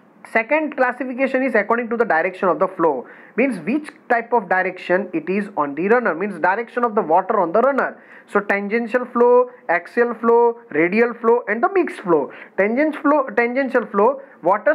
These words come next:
strikes runner tangential to the path of the rotation of the runner,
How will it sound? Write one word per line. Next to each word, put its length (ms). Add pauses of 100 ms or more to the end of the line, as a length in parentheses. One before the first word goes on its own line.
(120)
strikes 420
runner 420
tangential 760
to 80
the 100
path 340
of 140
the 80
rotation 420
of 140
the 80
runner, 320